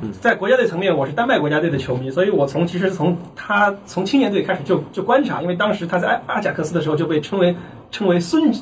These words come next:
Speaker 2: “孙球王”啊，所以他当时能被热刺队看中，他到，到热刺队来，其实我是特别期待的。结果当我看了他在丹麦本土进行的欧青赛的那，那个表现的时候，连白俄罗斯队
Speaker 1: 那场我也看了。
Speaker 2: 啊，真的是。
Speaker 1: <laughs> 对，那场我也看了。
Speaker 2: 而且，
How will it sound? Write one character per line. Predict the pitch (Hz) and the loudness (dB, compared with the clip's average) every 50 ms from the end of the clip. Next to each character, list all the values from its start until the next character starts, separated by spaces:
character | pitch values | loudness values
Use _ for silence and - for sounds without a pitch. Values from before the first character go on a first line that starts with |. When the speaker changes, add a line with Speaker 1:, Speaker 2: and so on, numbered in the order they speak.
| - - | -8 -14
Speaker 2:
“孙 | - - - - 359 359 | -14 -8 0 2 2 2
球 | 285 - - 156 151 | 2 2 2 2 2
王” | 131 113 113 120 - - - 104 98 | 2 2 -2 -4 -8 -12 -14 -12 -4
啊， | - 156 185 - | -2 -2 -2 2
所 | - 214 | 4 4
以 | 240 226 - - - - - - | 4 4 2 -2 -10 -18 -8 -2
他 | 240 233 | -2 2
当 | 233 254 247 226 | 2 2 2 2
时 | - 185 196 | 0 0 2
能 | 196 170 151 170 185 185 | 2 2 4 2 0 0
被 | - - 190 | 0 0 0
热 | 190 220 190 | 2 4 2
刺 | 175 - | 2 2
队 | 190 170 | -2 -2
看 | - - 160 151 | 0 0 -2 0
中， | 156 165 151 | 0 -2 -2
他 | 147 - 170 160 | -2 -2 -2 -2
到， | - - - - | -2 -4 -4 0
到 | - 170 165 | 0 2 2
热 | 180 165 | 2 2
刺 | 160 - | 2 0
队 | 160 151 | 0 0
来， | 143 151 | 0 0
其 | 151 - 143 | -2 -4 -4
实 | - 165 | -4 -2
我 | 143 | -4
是 | 139 - | -4 -2
特 | - | 2
别 | - 170 175 | 2 2 2
期 | 175 - 214 | 2 -2 -4
待 | 202 220 185 - | -2 -2 -2 -2
的。 | - - - - - - | -4 -8 -10 -12 -14 -10
结 | - - 294 277 | -2 0 0 2
果 | 190 160 151 | 2 2 0
当 | - - - | 2 2 2
我 | - - | 2 0
看 | - - - 240 | -4 -2 0 0
了 | 175 151 - - - | 2 2 0 -2 -2
他 | - - 180 | -4 -2 0
在 | 175 185 156 | 0 0 -2
丹 | - - 226 220 | 0 0 0 0
麦 | 233 226 226 202 156 151 - - - - - - | 2 4 2 2 2 0 -6 -10 -18 -20 -10 0
本 | - 180 220 - | 2 2 2 2
土 | - - 151 | 0 0 -2
进 | 151 202 170 | 0 0 -2
行 | 160 165 | -2 0
的 | 160 170 160 151 151 - - | 0 2 4 4 2 2 0
欧 | 254 247 254 233 | -2 2 2 0
青 | 220 - 262 285 | 0 0 -2 0
赛 | 285 294 269 165 | 2 2 2 2
的 | 151 151 | 2 0
那， | 156 165 151 151 - | 0 0 0 0 0
那 | 202 175 151 | 0 0 0
个 | 135 | 0
表 | - 135 120 | -4 -4 -4
现 | 127 - 165 | -2 -2 -2
的 | 151 | -2
时 | 143 156 | 0 2
候， | 143 139 143 - - - - | 0 0 0 -4 -14 -14 -4
连 | - 175 185 226 233 233 | 2 2 4 4 2 0
白 | - - 220 214 233 | 0 0 0 0 2
俄 | 254 254 | 0 2
罗 | 247 262 302 | 2 2 2
斯 | - - 370 453 466 392 | 2 0 -4 -4 -2 2
队 | 403 - 208 180 156 151 - - | 4 4 4 4 2 -2 -6 0
Speaker 1:
那 | 196 226 | 4 4
场 | 214 - 151 120 | 4 4 4 2
我 | 131 156 | 4 4
也 | 151 | 2
看 | 117 - 113 190 | 2 0 -2 -2
了。 | 208 | -2
Speaker 2:
啊， | - - 180 196 - - | -2 0 0 0 0 2
真 | 285 262 285 330 | 2 2 2 2
的 | 440 466 330 233 - | 2 4 4 4 2
是。 | - 160 | 0 0
Speaker 1:
<laughs> | - | 0
对， | 151 135 | 0 2
那 | 190 233 208 | 4 2 4
场 | - 143 | 4 4
我 | 139 156 | 4 4
也 | 151 - | 4 4
看 | 277 - | 4 4
了。 | |
Speaker 2:
而 | 247 | 4
且， | 202 160 - | 2 2 0